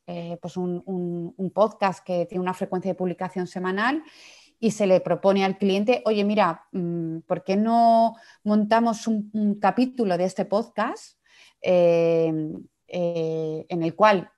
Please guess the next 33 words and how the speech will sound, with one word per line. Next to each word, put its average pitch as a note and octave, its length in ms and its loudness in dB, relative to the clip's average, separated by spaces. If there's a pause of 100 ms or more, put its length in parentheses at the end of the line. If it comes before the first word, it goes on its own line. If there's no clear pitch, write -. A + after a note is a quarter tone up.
(1400)
está - 640 -2 (140)
patrocinado E3 540 -2
por F#3 140 -2
ti?". - 320 -4 (500)
En G3 120 0
el F3+ 140 0
cual G3+ 140 4
está G3 200 0
diseñado F#3 760 0 (140)
tanto F3 260 -2
por E3+ 160 0
el E3 80 -2
podcaster G3+ 600 0
como E3+ 220 -4
por E3+ 160 -4
ti A#3 120 -2
para F3+ 200 -4
que D#3 100 -8
tenga E3 220 -4
sentido, B3 640 -2 (280)
¿vale? F3+ 340 -10 (800)
Y G#3 80 0
en G3 80 4
el F#3 120 0
cual G#3 180 4
hagamos, A3+ 580 0
pues, F3+ 380 -6
un A#3 140 6
especial, A#3+ 720 -4
llame-, F3 400 -4
llamémoslo G3+ 760 0
un A#3 180 2
especial, A#3+ 800 -2